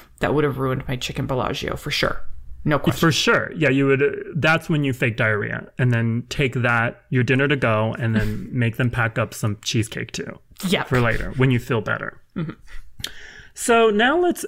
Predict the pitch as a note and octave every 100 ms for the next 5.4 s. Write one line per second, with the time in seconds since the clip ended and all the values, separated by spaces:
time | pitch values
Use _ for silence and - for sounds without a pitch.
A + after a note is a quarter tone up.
0 | - D3+ C#3+ C#3 C#3+ D3 D3 - - -
1 | C3+ G3 E3+ C3 A#2+ A#2 - G#2 G#2+ A2+
2 | A2 - D3 C#3+ D3 C3+ B2 B2 A#2 A2+
3 | A#2 A2+ - _ _ - - A#2+ A#2+ A2
4 | A2 - F#3+ E3+ B2 A2+ A2+ G2 F#2+ G#2
5 | F#2 A#2 D#3 -